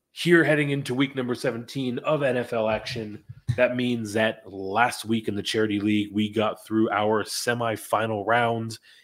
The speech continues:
and it was an absolute slobber knocker.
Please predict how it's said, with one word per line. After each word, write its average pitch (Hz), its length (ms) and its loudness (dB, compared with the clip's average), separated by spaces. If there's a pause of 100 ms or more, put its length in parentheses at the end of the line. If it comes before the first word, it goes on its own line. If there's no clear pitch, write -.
(120)
and 104 400 2
it 120 260 2
was 110 340 -2
an 107 180 0 (180)
absolute 117 720 0 (420)
slobber 104 600 0
knocker. 85 520 -6